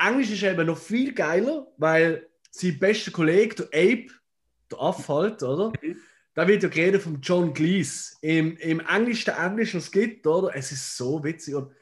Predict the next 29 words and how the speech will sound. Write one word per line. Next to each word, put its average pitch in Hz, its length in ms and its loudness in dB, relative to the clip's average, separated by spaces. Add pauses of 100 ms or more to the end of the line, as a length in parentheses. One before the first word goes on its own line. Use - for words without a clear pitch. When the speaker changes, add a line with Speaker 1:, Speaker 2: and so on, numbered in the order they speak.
(760)
Speaker 1:
und 147 120 -2
dann 175 140 4
mit 180 180 4
seinem 175 220 2
Hundi, 214 800 2 (160)
wo, 170 360 2
äh, 151 220 0
seinem 160 360 -2
Haustierli, 196 720 2
wo 190 100 0
er 180 140 4
hat, 180 100 0
ein 147 80 0
Elefant, 185 800 -2 (420)
wo 143 60 2
Speaker 2:
Ja. 143 80 6
Speaker 1:
er 139 40 2
ein 139 60 2
Stöckli 185 520 0
immer 170 140 0
holt. 165 360 -2
Und 131 160 -6 (720)
absoluter 196 640 0
Kinderfilm, 208 920 0 (180)
aber 151 200 -2
die - 100 -14
Gags 175 380 -4
sind 175 160 0
halt 156 320 0